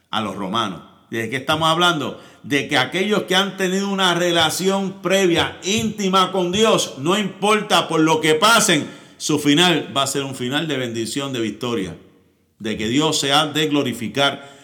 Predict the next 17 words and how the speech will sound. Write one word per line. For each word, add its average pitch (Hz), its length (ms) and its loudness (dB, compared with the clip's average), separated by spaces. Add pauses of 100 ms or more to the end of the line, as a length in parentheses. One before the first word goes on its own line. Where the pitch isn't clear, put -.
(320)
en 139 160 0
sus - 240 -2
vidas. 113 340 0 (100)
Y 120 80 -2
estas 143 220 -2
son 175 120 0
las 170 120 4
razones 170 400 2
por 151 300 2
que 151 200 2
yo 175 140 4
he 190 60 4
guardado 175 640 4
los 156 220 2
caminos 151 580 0
de 135 140 2
Jehová. 107 400 -2